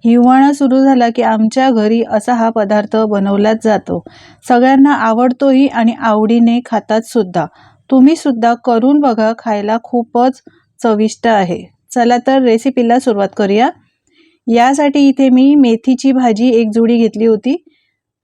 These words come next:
स्वच्छ धुवून घेतली, त्यानंतर बारीक चिरून घेतलेली आहे. हिवाळा सुरू झाला की अशी हिरवीगार मेथीची भाजी यायला लागते. तर मेथीच्या भाजीचे वेगवेगळे पदार्थ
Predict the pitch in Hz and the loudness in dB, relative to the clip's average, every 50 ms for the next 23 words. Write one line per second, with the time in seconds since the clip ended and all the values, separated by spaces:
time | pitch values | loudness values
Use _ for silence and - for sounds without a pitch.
0 | _ _ - 269 262 254 - - 311 294 254 254 254 269 285 277 285 269 247 247 | _ _ -4 -2 -2 -2 -2 -2 0 2 2 4 4 4 4 4 4 2 0 0
1 | 269 269 277 254 240 240 240 240 233 247 240 226 226 214 208 214 233 240 233 - | -2 0 0 0 0 2 0 0 0 -2 -2 -2 0 0 0 0 -2 -4 -4 -4
2 | 240 214 196 202 214 220 208 208 185 - 185 190 190 185 196 196 185 180 175 160 | -4 -4 -4 -4 -4 -2 -2 -2 -4 -4 -4 -4 -2 -2 -2 -2 -2 -2 -2 -4
3 | - _ _ _ _ _ _ _ - 226 233 240 247 247 262 269 - 269 247 269 | -6 _ _ _ _ _ _ _ 0 0 2 2 2 2 2 2 0 0 0 2
4 | 262 269 269 262 247 240 233 254 254 240 226 226 226 247 240 214 226 214 220 226 | 2 2 2 2 0 0 0 0 0 0 0 -2 0 0 0 0 0 0 0 0
5 | 240 233 247 240 233 233 220 214 214 240 233 233 254 254 240 233 214 202 202 220 | 0 0 0 2 2 0 0 0 0 -2 -2 -2 -2 -2 0 0 -2 0 0 0
6 | 226 214 202 190 190 202 208 214 214 202 - _ _ 240 294 381 - _ _ _ | 0 0 0 0 0 0 0 0 0 -2 -4 _ _ -4 -4 -4 -6 _ _ _
7 | _ _ _ _ _ 240 233 240 240 233 233 233 - 277 269 - 302 294 285 269 | _ _ _ _ _ 0 2 4 4 2 2 0 0 0 0 2 0 2 2 2
8 | 247 233 247 240 - 269 254 233 233 240 262 269 254 262 247 233 233 240 240 233 | 2 2 0 0 0 0 0 2 2 0 0 0 0 0 0 0 0 0 -2 -2
9 | 214 202 214 214 208 - 233 | -2 -2 -2 -4 -4 -4 -6